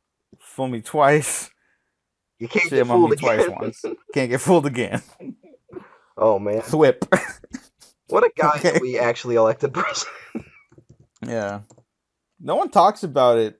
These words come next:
Speaker 1: this way, but, I mean, on, on par with Trump as one of the worst people who's ever held public office.
Speaker 2: Here's the thing. Here's, here's something I'm honestly gonna say.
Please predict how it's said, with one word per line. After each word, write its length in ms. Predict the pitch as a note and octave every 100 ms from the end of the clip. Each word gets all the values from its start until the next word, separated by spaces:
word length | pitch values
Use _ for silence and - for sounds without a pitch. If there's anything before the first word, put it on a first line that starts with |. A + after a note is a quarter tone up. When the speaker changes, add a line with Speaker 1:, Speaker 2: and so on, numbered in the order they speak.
| A2+
Speaker 1:
this 200 | A2+ A#2
way, 240 | A2 G#2
but, 240 | G2 G2+ - - _ _ _ _ _ _ _ _ -
I 80 | C3+
mean, 220 | C#3 C3 B2+
on, 260 | C3+ C4+ F4+
on 220 | G3 E4+
par 300 | - F3+ G3
with 180 | B2+ -
Trump 340 | - D#3 A#2
as 240 | A2+ G#2 G2+ -
one 180 | B2 B2
of 60 |
the 80 | A2+
worst 340 | A2 A#2 A#2
people 300 | - A#2 A#2
who's 160 | A2 G#2
ever 240 | G#2 G#2 G2+
held 220 | G2+ F#2+
public 280 | G#2 G2+ F#2+
office. 360 | G2+ A2 - B2
Speaker 2:
Here's 260 | C#4+ -
the 80 | -
thing. 100 | A3+
Here's, 240 | F3 C4
here's 260 | F3+ F3+ A#3+
something 300 | - A3+ E3+
I'm 140 | C#3 C3
honestly 340 | C#3+ D#3+ E3+
gonna 80 | E3+
say. 260 | G3+ F3